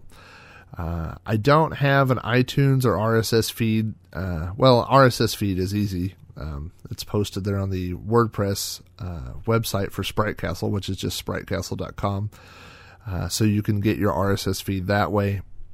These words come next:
Or you can, um, go to throwback network dot net. That was another, uh, big success we had in two thousand thirteen, was Sean and I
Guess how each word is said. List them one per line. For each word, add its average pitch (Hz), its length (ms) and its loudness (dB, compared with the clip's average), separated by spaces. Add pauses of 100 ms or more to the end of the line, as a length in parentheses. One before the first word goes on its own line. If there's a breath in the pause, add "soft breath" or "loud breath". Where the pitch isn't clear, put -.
(880)
Or 120 180 4
you 117 180 2
can, 120 500 2
um, 104 560 -2 (580 loud breath)
go 135 100 6
to 127 80 6
throwback 127 480 4
network 117 440 0
dot - 180 -2
net. 120 240 2
That 104 220 0
was 107 120 -2
another, 107 560 0
uh, 85 200 -8 (120)
big 127 460 2
success 117 420 0
we 123 120 4
had 127 260 2
in - 140 -2
two 117 140 0
thousand 107 360 0
thirteen, 123 540 -2
was 104 180 0
Sean 110 300 -2
and 110 120 -2
I 117 260 0